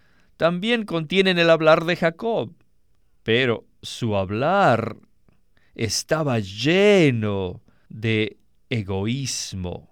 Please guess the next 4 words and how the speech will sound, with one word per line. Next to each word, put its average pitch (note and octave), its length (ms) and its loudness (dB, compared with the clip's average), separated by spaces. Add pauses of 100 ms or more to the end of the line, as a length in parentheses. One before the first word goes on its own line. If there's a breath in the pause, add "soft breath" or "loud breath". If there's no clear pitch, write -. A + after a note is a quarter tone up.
(640)
lleno G3 460 2
de E3 260 2
interés D3+ 580 4
personal, B2+ 1120 0